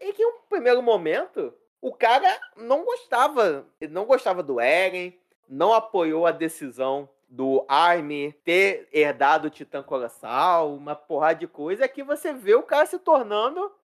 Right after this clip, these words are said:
o súdito, assim, o cara mais fiel do Eren. O cara ficou totalmente sangue nos olhos. "Quem não tá comigo é contra nós", e é tiro na cabeça, sem desenrolo. Então, esse ponto que ele também ressaltou, que como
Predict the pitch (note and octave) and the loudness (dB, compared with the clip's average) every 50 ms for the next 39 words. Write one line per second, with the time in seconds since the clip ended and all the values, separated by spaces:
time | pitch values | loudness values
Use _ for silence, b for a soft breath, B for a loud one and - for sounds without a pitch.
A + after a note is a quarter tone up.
0 | _ - A#3+ A3 G3+ - - - A#3 A3+ B3+ C4 - E4 E4 - G4 G4 G4+ F4+ | _ -14 -14 -14 -14 -14 -12 -10 -6 -6 -6 -6 -8 -10 -4 0 2 2 2 2
1 | D#4+ C#4 A#3+ A#3 A3 A3 - A3+ G3 E3 C#3 C3+ - - F#3 G3+ G#3+ G#3 G3 F#3+ | 0 -2 -2 -2 -2 -4 -6 -10 -10 -10 -10 -8 -4 -2 0 0 0 0 0 0
2 | G3+ C4 - - - - - F4+ F4+ C#4+ G3+ F#3 F3+ F#3 A3 B3+ D4+ E4 G4 G4+ | 0 0 -2 -6 -16 -6 0 2 4 4 6 6 6 4 4 0 0 0 2 4
3 | F4+ G3+ F3 F3+ G3+ G3+ F3+ C3+ A2+ A2+ _ _ _ _ _ - A#2 B2 C#3 - | 4 4 4 2 2 0 -2 -8 -16 -20 _ _ _ _ _ -12 -8 -8 -8 -8
4 | - G3+ - G3+ G3+ G3+ A3+ A3+ A3 D4+ C4+ A#3 G3 G3+ A#3+ - - E4+ D#4+ - | -8 -8 -8 -8 -8 -6 -8 -4 -4 -4 -4 -4 -6 -8 -10 -12 -16 -18 -8 -6
5 | - B3+ C4 D#4 E4+ G4+ G#4+ G4+ F4+ F#3 F3 G3 A3 F#3+ C#3+ - - - E3 F3+ | -6 -6 -4 -6 -6 -6 -4 0 2 2 2 2 2 0 -4 -8 -6 -4 -4 -4
6 | G3 A3 G3+ - G3+ G3 F#3+ - G#3 F3 D3 C#3 C#3+ D#3+ G3 G#3+ B3 D#4 E4 E4 | -4 -6 -4 0 0 0 0 -2 -8 -14 -12 -10 -6 -4 -4 -4 -4 -6 -10 -10
7 | b b b b _ _ - - F#3 F3+ - F#3 G3 G3 - C4+ D4+ C#4+ A3+ E3+ | b b b b _ _ 0 2 2 2 0 -2 -2 0 0 0 2 4 4 4
8 | F3 G#3 A#3+ B3+ A#3 B3+ B3 A#3 - - - - G3 F#3+ A3 A#3+ A#3 - D#4+ D#4+ | 4 4 2 0 0 0 0 0 -2 -2 -4 -2 -2 -2 -2 -4 -2 -2 -2 0
9 | D4+ F#3+ F3+ G#3+ A#3+ - D4+ C#4 - - G3 G3 F#3 F#3 C4 E4 F4+ D4+ F3+ F3 | 2 2 2 2 0 -4 -8 -14 -10 -10 -10 -10 -12 -12 -12 -8 -6 -4 -2 -2
10 | A3 A#3+ G3+ C#3 - _ _ _ _ _ - C#3 B2+ - D3 C#3+ D#3 D3+ - D3+ | -2 -2 -4 -10 -20 _ _ _ _ _ -12 -10 -4 0 0 0 0 0 2 2
11 | D#3 E3 - - A3+ - _ - F#3 F#3 G#3 C#4+ F4 - - - - F3+ E3 E3+ | 2 2 0 -6 -14 -14 _ 0 2 2 2 0 -4 -8 -8 -6 -6 -4 -4 -4
12 | - F3 D#3 D3+ D#3 D#3 E3+ E3 - D#3+ C3 C3 - C3 C#3 D#3+ F#3+ F3+ _ - | -4 -4 -4 -4 -4 -4 -4 -4 -4 -6 -8 -6 -6 -6 -6 -6 -6 -8 _ -18
13 | A#2+ _ - B2+ C3 C#3 C#3+ C#3+ C#3 C3 B2 A2+ | -14 _ -10 -10 -10 -10 -10 -8 -8 -8 -8 -10